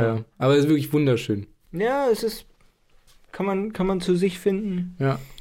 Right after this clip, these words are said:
Speaker 1: Wieder die innere Mitte, äh, finden. Ähm, kann man auch mal einen klaren Gedanken fassen, auch mal ein bisschen reflektieren.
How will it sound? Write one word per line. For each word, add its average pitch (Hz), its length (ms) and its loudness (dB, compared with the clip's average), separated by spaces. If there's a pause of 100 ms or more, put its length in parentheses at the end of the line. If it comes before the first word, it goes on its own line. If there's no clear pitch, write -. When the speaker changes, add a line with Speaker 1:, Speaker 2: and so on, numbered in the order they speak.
(140)
Speaker 1:
Wieder 165 280 2
die 170 120 -2
innere 165 280 2
Mitte, 175 500 -2 (400)
äh, 165 240 -8
finden. 170 520 -12 (1300)
Ähm, 127 840 -6 (260)
kann 147 140 -2
man 156 100 2
auch 160 80 0
mal 151 160 0
einen 147 140 -4
klaren 156 420 0
Gedanken 151 440 -2
fassen, 160 420 -6
auch 143 140 -6
mal 139 400 -4
ein 131 60 -8 (560)
bisschen 147 240 -2
reflektieren. 156 800 -2